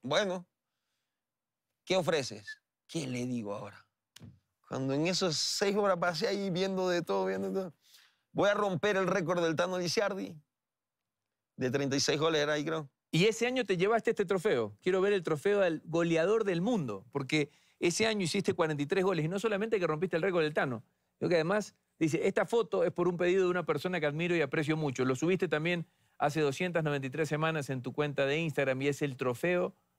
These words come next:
Speaker 2: del goleador del mundo. ¿Dónde está este trofeo?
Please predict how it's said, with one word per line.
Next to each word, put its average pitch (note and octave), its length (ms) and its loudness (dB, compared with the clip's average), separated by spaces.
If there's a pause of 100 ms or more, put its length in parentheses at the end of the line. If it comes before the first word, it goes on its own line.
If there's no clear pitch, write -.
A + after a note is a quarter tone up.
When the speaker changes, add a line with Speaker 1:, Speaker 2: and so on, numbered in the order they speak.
(140)
Speaker 2:
del B2+ 240 0
goleador C3+ 540 2
del F3 220 2
mundo. C#3+ 680 0 (160)
¿Dónde G3+ 180 0
está F3 140 0
este C3 180 -2
trofeo? A2+ 400 -4